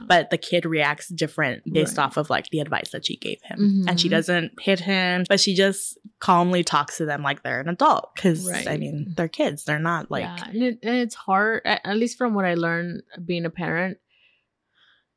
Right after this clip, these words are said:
Speaker 2: you have to talk to them like they're adults, even though sometimes they won't fully understand.
Speaker 1: Yeah.
Speaker 2: But if you kinda break it down
Speaker 1: Mm-hmm.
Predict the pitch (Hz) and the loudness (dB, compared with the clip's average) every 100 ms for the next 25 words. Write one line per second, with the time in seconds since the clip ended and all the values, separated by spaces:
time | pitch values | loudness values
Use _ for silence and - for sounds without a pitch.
0 | _ 247 240 220 226 - 269 240 - 190 | _ 4 4 4 0 0 -2 -2 -4 -4
1 | 190 - 214 233 220 175 165 _ _ - | -2 -4 -4 -2 0 -2 -4 _ _ -20
2 | _ _ _ _ _ _ - - 175 185 | _ _ _ _ _ _ -20 -12 2 4
3 | 185 175 170 190 - 208 220 220 214 196 | 4 2 0 0 2 4 6 4 4 4
4 | 214 202 190 180 170 170 - 165 180 208 | 4 6 6 4 2 0 0 2 2 2
5 | 226 220 - 175 185 220 269 262 214 - | 2 2 0 2 4 4 2 2 -4 0
6 | 196 190 185 185 180 - - 190 190 175 | 2 4 2 -2 -2 -4 -2 0 2 0
7 | 165 180 170 151 156 160 180 185 208 185 | 0 0 -2 -2 -2 -2 -4 -6 0 0
8 | 170 156 | 2 -2